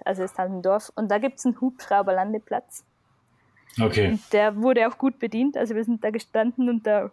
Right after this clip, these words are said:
Speaker 1: ja, sind dann Hubschrauber gelandet und haben halt ja irgendwelches Zeug geliefert. Aber ja, von da aus bringt man halt alles zu Fuß oder mit dem Jack rauf.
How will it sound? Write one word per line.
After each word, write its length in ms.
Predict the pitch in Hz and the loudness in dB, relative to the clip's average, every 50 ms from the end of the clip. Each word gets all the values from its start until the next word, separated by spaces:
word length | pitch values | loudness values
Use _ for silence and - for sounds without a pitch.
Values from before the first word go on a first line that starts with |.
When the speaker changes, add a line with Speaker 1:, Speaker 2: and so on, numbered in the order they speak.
| _ - | _ -4
Speaker 1:
ja, 280 | 208 196 190 208 214 - _ _ _ _ _ _ _ | 0 0 0 0 -2 -6 _ _ _ _ _ _ _
sind 220 | - 240 220 - | -10 -10 -8 -6
dann 280 | 226 214 220 220 214 _ _ _ - | -6 -4 -4 -6 -6 _ _ _ -6
Hubschrauber 500 | 262 254 247 - - - 220 214 226 226 | -6 -6 -6 -6 -4 -2 0 0 2 0
gelandet 460 | 233 226 226 226 226 233 247 240 226 | 0 2 2 2 2 2 2 2 0
und 140 | 226 214 214 | 0 -2 0
haben 340 | 220 208 220 214 214 214 208 _ _ _ _ _ _ _ _ _ _ _ _ _ _ _ _ _ _ - | 0 0 -2 -2 -6 -8 -10 _ _ _ _ _ _ _ _ _ _ _ _ _ _ _ _ _ _ -6
halt 200 | 220 214 - - | -6 -4 0 0
ja 120 | 226 208 | 2 2
irgendwelches 560 | - - 226 233 240 233 233 226 - - - | 2 2 2 4 4 4 2 0 -2 -8 -8
Zeug 260 | - - 226 220 226 - | -2 0 2 2 2 0
geliefert. 640 | 240 226 214 220 233 - 269 269 285 - - _ _ _ _ _ _ _ _ _ _ _ _ _ - | 0 0 0 -2 -2 -2 -2 -2 -2 -2 -8 _ _ _ _ _ _ _ _ _ _ _ _ _ -4
Aber 260 | - 208 214 202 220 | -2 0 2 2 4
ja, 200 | 214 226 226 220 | 4 4 2 2
von 200 | - - 226 226 | 0 -4 -4 0
da 280 | 208 220 226 240 233 233 | 2 2 4 4 4 4
aus 300 | 233 254 247 - - - _ - - | 4 2 0 -4 -10 -16 _ -14 -8
bringt 200 | - 240 220 - | -8 -8 -8 -8
man 140 | - 226 226 | -8 -6 -6
halt 160 | 214 190 202 | -6 -2 -2
alles 520 | 196 202 202 196 202 - - - - - _ _ _ _ - | -2 -2 -2 -4 -8 -10 -14 -16 -16 -20 _ _ _ _ -12
zu 120 | - 226 | -10 -10
Fuß 340 | 214 - 220 226 220 - - | -8 -6 -6 -6 -6 -6 -4
oder 220 | 196 202 190 196 196 | -2 -2 -2 -2 -4
mit 160 | 208 190 185 | -8 -12 -12
dem 100 | 196 190 | -8 -4
Jack 320 | 185 190 190 - - - | -4 -4 -4 -6 -10 -8
rauf. 180 | - 196 190 | -6 -6 -6